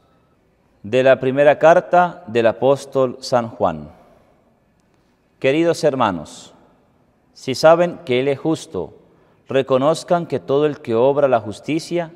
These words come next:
ha nacido de Él. Miren qué amor nos ha tenido el Padre para llamarnos hijos de Dios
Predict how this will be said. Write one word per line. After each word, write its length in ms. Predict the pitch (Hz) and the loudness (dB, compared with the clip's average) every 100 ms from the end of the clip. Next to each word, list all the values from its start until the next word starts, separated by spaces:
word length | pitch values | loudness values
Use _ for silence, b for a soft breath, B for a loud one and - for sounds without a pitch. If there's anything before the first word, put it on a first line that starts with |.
| - | -10
ha 140 | 113 117 | -6 -6
nacido 440 | 110 - 135 143 | -8 -8 -4 -2
de 220 | 127 101 | 0 -2
Él. 220 | 82 73 - _ _ _ _ b b b b b b | -2 -8 -20 _ _ _ _ b b b b b b
Miren 680 | 101 131 147 147 147 - - | -6 -4 -2 -4 -8 -20 -4
qué 100 | 131 | -2
amor 420 | 123 143 170 147 | 0 2 2 2
nos 280 | 107 110 - | -2 -4 0
ha 120 | 123 | 0
tenido 300 | 131 127 127 | -2 -4 -2
el 120 | 120 | -2
Padre 440 | - 139 151 151 160 | 2 4 4 2 0
para 240 | 127 117 | 2 2
llamarnos 680 | 107 98 110 120 123 120 - | 2 0 0 0 -2 -8 -10
hijos 320 | 139 139 107 | -10 -8 -10
de 120 | 101 | -6
Dios 560 | 90 90 87 - - - | -6 -4 -6 -10 -20 -20